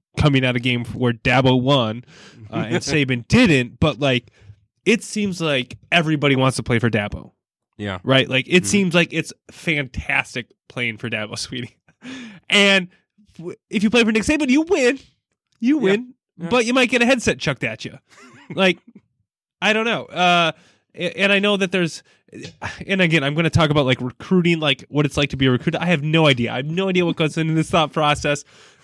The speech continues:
Speaker 1: I just know what, like, I kinda see on the sidelines and, like, how I guess I would react as a, uh, a young adult. And it'd be a hell of a lot more fun to be on that Clemson team. Again, granted, they won than, uh, playing for Nick Saban, but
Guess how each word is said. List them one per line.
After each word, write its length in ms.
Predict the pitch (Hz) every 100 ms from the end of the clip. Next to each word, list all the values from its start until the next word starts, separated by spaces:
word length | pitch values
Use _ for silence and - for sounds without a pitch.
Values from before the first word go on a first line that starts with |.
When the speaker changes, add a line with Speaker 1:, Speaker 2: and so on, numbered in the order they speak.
| _
Speaker 1:
I 140 | 147 156
just 260 | 165 156
know 240 | 165 165 165
what, 340 | 143 156 -
like, 180 | 143 131
I 80 | 135
kinda 240 | 151 135
see 240 | - - 170
on 80 |
the 80 | 151
sidelines 640 | - 147 135 131 131 127 113
and, 220 | 123 120
like, 180 | 113 -
how 380 | 143 131 127 127
I 200 | 127 127
guess 240 | 123 - -
I 180 | 143
would 160 | 151 143
react 560 | 131 127 120 117 - - - - _ -
as 280 | 135 120
a, 320 | 120 117 113 117
uh, 180 | 113 113
a 80 | 127
young 220 | 131 127
adult. 500 | 127 117 107 117 - _ _
And 380 | 123 120 107 107 - _ _ _
it'd 140 | 175 143
be 80 | 131
a 80 |
hell 200 | 113 160
of 60 | 139
a 40 |
lot 120 | 123 117
more 140 | 117
fun 220 | - 113
to 60 | 113
be 240 | 120 120 -
on 180 | 127 120
that 180 | 117 -
Clemson 380 | - 113 117 113
team. 240 | 117 113
Again, 220 | 123 123
granted, 360 | 107 120 123 131
they 100 | 131
won 320 | 117 110 113 - - _ _
than, 280 | 123 117 - _
uh, 240 | - 113 104
playing 220 | - 117
for 80 | 123
Nick 160 | 117
Saban, 380 | - 127 123 123
but 200 | 135 143